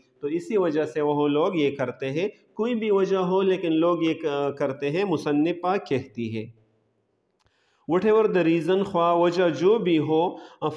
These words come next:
for having the pains taking work,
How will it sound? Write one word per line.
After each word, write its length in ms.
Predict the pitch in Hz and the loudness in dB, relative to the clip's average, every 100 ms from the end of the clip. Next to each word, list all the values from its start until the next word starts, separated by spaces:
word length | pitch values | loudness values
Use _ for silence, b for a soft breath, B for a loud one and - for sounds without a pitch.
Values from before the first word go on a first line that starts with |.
| 160 | -2
for 160 | 156 | 0
having 360 | 147 180 202 202 | 0 0 2 2
the 220 | 208 175 - | 0 -2 0
pains 600 | 190 208 214 220 220 - 156 135 | 2 4 4 2 -4 -2 -2 0
taking 420 | 180 185 196 196 170 | -2 -2 -2 0 2
work, 540 | 170 180 190 196 214 | 4 4 2 0 -4